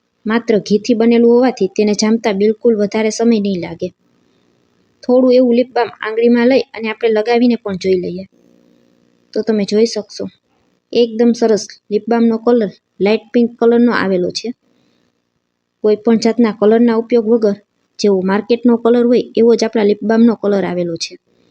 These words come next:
આ લિપ બામ તમે માત્ર બે થી ત્રણ દિવસ લગાવશો ને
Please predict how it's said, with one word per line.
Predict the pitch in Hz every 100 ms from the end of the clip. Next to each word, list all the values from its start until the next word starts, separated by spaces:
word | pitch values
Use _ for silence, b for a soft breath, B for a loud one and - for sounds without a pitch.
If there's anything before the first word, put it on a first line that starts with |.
| _ _ _ _ _ _ _ _ _ _ -
આ | 226
લિપ | 247 262
બામ | 233 240 226
તમે | 226 220
માત્ર | 214 233 233 214
બે | 208
થી | 226 -
ત્રણ | 220 233
દિવસ | 233 240 233
લગાવશો | 240 240 262 254
ને | 233